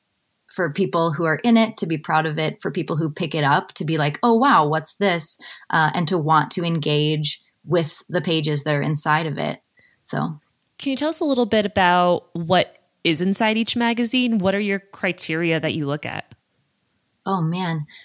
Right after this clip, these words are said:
Speaker 1: Um, so all issues one through three, everything that I received as a submission, I put inside the zine, which is why it went from forty-four pages in the first one to ninety-two <laughs> pages in this last one.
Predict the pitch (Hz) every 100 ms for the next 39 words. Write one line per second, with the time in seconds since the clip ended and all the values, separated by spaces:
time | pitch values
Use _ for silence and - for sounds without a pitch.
0 | _ 196 185 160 - 208 196 - 165 -
1 | _ 190 196 208 202 - 196 185 190 -
2 | 170 175 170 180 151 170 160 165 185 190
3 | _ _ _ - 175 180 220 220 226 220
4 | 185 170 165 - _ 160 170 151 - 156
5 | 185 240 - 165 165 165 185 160 147 190
6 | 190 - 151 - 165 147 _ _ _ 160
7 | 165 156 143 147 156 147 143 175 226 -
8 | - - 180 170 160 160 151 147 147 175
9 | - 151 143 - - 156 156 156 147 _
10 | _ - - 185 185 185 190 180 180 165
11 | 165 175 170 165 165 156 156 156 - 208
12 | 226 214 170 160 139 147 160 151 - 180
13 | 185 - 269 240 254 269 247 202 190 175
14 | - 156 160 - 247 262 294